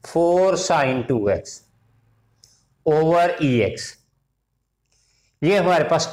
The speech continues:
कंडीशन आ गई। अब यहाँ पे इस क्वेश्चन के अंदर कंडीशंस जो होती हैं,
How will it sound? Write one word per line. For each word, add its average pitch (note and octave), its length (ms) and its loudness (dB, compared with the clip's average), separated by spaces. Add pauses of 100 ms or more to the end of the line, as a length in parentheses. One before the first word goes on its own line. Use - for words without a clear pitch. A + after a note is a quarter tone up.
(160)
कंडीशन C3+ 420 0
आ F#2 80 -2
गई। D#2+ 140 -8 (480)
अब F3 160 0
यहाँ E3 500 2
पे F3+ 200 2
इस F#3 420 -2
क्वेश्चन D#3+ 360 -2
के D3 100 -2
अंदर C#3 320 2 (100)
कंडीशंस C#3 580 -2
जो C#3+ 100 2
होती A#2 340 -2
हैं, A#2 360 -2